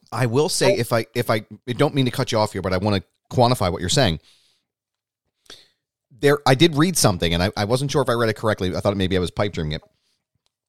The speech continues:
Speaker 1: But he's not legally, and again, this, don't quote me on this, but my understanding is, is that if he releases a statement like that and says he's not going to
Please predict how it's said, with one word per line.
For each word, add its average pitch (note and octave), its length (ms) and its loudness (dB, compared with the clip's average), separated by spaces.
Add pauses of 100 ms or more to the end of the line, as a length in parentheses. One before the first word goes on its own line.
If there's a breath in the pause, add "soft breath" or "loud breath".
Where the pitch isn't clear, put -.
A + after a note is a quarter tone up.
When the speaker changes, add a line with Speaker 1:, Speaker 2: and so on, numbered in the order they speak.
(340)
Speaker 1:
But B2 360 0
he's F#3+ 340 -6
not E3+ 280 0
legally, B2+ 680 -2 (340)
and A2+ 100 0
again, A2 340 0 (100)
this, D#2 320 -8
don't A2+ 380 0
quote D3+ 220 4
me G2 60 0
on E2+ 80 0
this, D#2+ 180 -2
but G2+ 340 -8
my A2 240 -2
understanding C3+ 440 -4
is, G2 160 -2
is F#2 100 -6
that G2 220 0 (640 soft breath)
if C#3 140 -4
he E3+ 100 -2
releases D3 460 -2
a A#2+ 80 -2
statement D3 420 2
like G2+ 160 0
that E2+ 160 0
and E2 100 -6
says B2 240 0
he's A2+ 220 -6
not A2 260 -2
going G2 300 -4
to F#2 480 -8